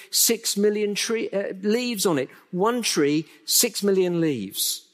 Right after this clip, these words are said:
No wonder it takes so long to rake up the leaves in the autumn. Now, the point of all this, verse two, it is the maker of heaven and earth, the one who made all this. He is the one who will help me on my journey to the heavenly Jerusalem.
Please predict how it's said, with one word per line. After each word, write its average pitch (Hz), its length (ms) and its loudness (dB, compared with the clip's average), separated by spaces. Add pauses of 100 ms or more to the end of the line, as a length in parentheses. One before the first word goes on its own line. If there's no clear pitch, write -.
(140)
No 107 140 -2
wonder 170 240 0
it 117 80 -6
takes 120 280 -6
so 101 120 -4
long 104 220 -4
to 104 140 -8
rake 104 300 -6
up 120 140 -10
the 104 80 -6
leaves 101 320 -4
in 95 80 -10
the 98 100 -8
autumn. 95 400 -12
Now, 160 160 -2
the 180 100 0
point 247 380 -6
of 156 100 -8
all 107 140 -2
this, 95 220 -4
verse 95 340 -8
two, 101 480 -6 (880)
it 160 140 2
is 147 180 0
the 147 100 -2
maker 160 520 -2
of - 300 -6
heaven 147 280 -4
and 135 140 -4
earth, 110 200 -4
the 151 80 -2
one 165 260 -2
who 165 140 -2
made 190 540 0
all 104 240 0
this. - 640 -6 (640)
He 226 320 0
is 202 200 2
the 143 120 -2
one 101 320 -6
who 113 160 -6
will 113 120 -4
help 117 280 -8
me 113 100 -10
on 107 140 -8
my 104 160 -8
journey 101 440 -6
to 113 120 -10
the 95 140 -6
heavenly 98 320 -10
Jerusalem. 98 640 -10